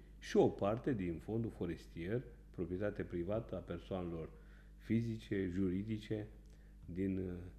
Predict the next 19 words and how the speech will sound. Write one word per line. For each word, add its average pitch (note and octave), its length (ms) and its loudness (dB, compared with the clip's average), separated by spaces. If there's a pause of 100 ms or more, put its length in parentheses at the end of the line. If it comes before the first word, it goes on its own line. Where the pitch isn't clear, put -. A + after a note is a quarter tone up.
(460)
România. F#2 520 6 (1600)
Romsilva F#3+ 880 8 (120)
A - 120 8
devenit E3 320 8
un B2 200 10
brand D3 280 10
în C3+ 80 10
sensul D#3 340 2
că C#3 60 4
e C#3 60 8
foarte D3 340 4
ușor C#3 260 4
reținut. C#3 640 0 (1000)
Și - 80 6
atunci C3+ 260 8
tot D3 240 8
ce A#2+ 100 2
se G2 280 6 (260)
vede F#2+ 500 0